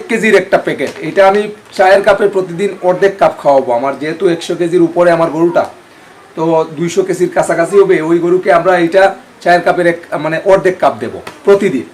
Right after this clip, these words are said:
তো এটার দাম রাখছে পাঁচশো টাকা। তো in totally আমার কাছে যে খরচটা আসছে পাঁচশো টাকা, চোদ্দোশো টাকা এবং তেরোশো আশি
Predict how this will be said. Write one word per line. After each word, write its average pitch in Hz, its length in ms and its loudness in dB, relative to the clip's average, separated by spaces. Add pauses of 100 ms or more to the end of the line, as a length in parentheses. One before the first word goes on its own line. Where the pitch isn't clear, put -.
(300)
তো 175 60 -8 (100)
এটার 196 240 4
দাম 196 160 4
রাখছে 196 160 0 (120)
পাঁচশো 160 300 -2
টাকা। 131 200 -4
তো 156 40 -6 (220)
in 220 80 -4 (100)
totally 220 440 -2
আমার 185 200 0
কাছে 180 180 0 (140)
যে 185 140 -2
খরচটা 185 360 -2
আসছে 165 220 -4 (180)
পাঁচশো 147 340 -4
টাকা, 180 160 0 (120)
চোদ্দোশো 165 460 -6
টাকা 175 160 -2 (140)
এবং 170 120 -2 (100)
তেরোশো 170 280 -4 (100)
আশি 165 120 -8